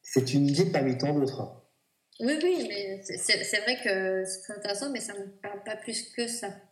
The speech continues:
Speaker 1: Bah, c'est normal parce que t'es comme, euh, t'es, c'est comme nous dans le sport. Alors, pardon de faire un parallèle avec le sport. On veut tous gagner. On veut gagner, on veut gagner, on veut gagner. Mais qu'est-ce qu'on met en place pour gagner ? Toi, c'est pareil, tu veux aider les autres à se connecter à eux-mêmes.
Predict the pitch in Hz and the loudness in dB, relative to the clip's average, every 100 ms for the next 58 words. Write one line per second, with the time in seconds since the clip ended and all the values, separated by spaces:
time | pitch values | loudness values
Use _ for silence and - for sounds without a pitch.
0 | _ _ - - - - 123 - 131 165 | _ _ -12 -12 -12 -4 -2 2 4 4
1 | 202 160 139 - 139 139 - 131 - 196 | 2 2 2 4 2 2 2 2 6 4
2 | 175 139 135 127 120 123 - 147 180 180 | 6 4 4 2 2 -2 0 2 4 4
3 | 180 139 - 151 - - - 127 151 156 | 4 2 2 2 0 -2 0 2 2 2
4 | 120 120 113 113 110 120 123 165 190 170 | 0 2 2 2 2 0 0 2 2 0
5 | - - _ - 120 131 - - 170 151 | -6 -16 _ 0 4 4 2 0 2 4
6 | 135 123 117 120 - - _ _ - 123 | 6 6 4 0 -8 -18 _ _ 2 4
7 | 123 147 131 123 131 160 170 139 120 123 | 4 4 6 6 4 6 4 4 4 4
8 | 120 127 156 123 127 123 120 117 117 - | 6 6 4 4 6 6 4 2 -2 -10
9 | - - 120 120 233 - 170 151 147 147 | -20 -4 0 4 4 4 4 4 2 4
10 | 175 180 - 127 127 123 127 127 - - | 4 4 4 4 6 4 2 0 -8 -18
11 | _ _ - - 180 170 165 156 185 170 | _ _ -4 2 4 4 2 4 4 2
12 | 127 127 127 - - 147 151 151 143 143 | 2 2 0 -4 0 4 4 4 4 4
13 | 139 175 180 131 - 123 135 135 135 170 | 4 4 4 2 2 4 4 4 4 4
14 | 156 131 127 135 117 | 6 6 6 4 2